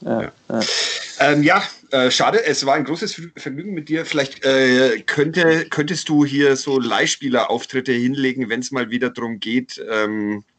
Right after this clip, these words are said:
Speaker 2: irgendjemandes, äh, Ablösung zu fordern.
Speaker 1: Ja.
Speaker 2: Könnten wir uns darauf, darauf einigen?
Speaker 1: Vielleicht, vielleicht
Speaker 2: Weil da waren
Speaker 1: klinke
Speaker 2: wir
Speaker 1: ich
Speaker 2: ja
Speaker 1: mich dann ein.
Speaker 2: besonders besonders gut.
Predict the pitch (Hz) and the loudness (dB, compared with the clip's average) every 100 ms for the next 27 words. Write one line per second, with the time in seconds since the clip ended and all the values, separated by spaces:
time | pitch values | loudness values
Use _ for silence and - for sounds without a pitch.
0 | - - - - - - _ - 117 139 | -10 -10 -12 -16 -16 -18 _ 2 4 6
1 | 135 117 - 110 127 123 113 113 110 107 | 4 2 2 4 6 4 4 4 4 4
2 | - - - 113 101 - - 123 101 98 | 0 0 -2 0 0 -2 0 2 2 -2
3 | - 104 - 82 82 82 90 _ _ _ | -4 -8 -4 -4 -2 -4 -8 _ _ _
4 | _ - 135 123 123 127 101 - 95 120 | _ 0 2 2 2 2 2 -4 2 2
5 | 95 - - 104 110 - - 92 95 92 | 0 -8 -2 0 0 -2 -4 -2 -4 -6
6 | - - - - - 131 120 135 - - | -12 -20 -20 -16 0 4 4 2 -4 -4
7 | - 113 107 107 - - - - 98 90 | 0 2 2 0 -4 -18 -20 -6 -2 0
8 | 98 95 95 90 120 107 120 117 110 117 | 2 2 4 2 2 -2 -2 -2 -4 -4
9 | _ _ - - 90 104 104 - - _ | _ _ -14 -10 -4 -2 0 -2 -6 _
10 | _ _ 95 101 95 87 - 101 | _ _ -12 -10 -8 -8 -6 -10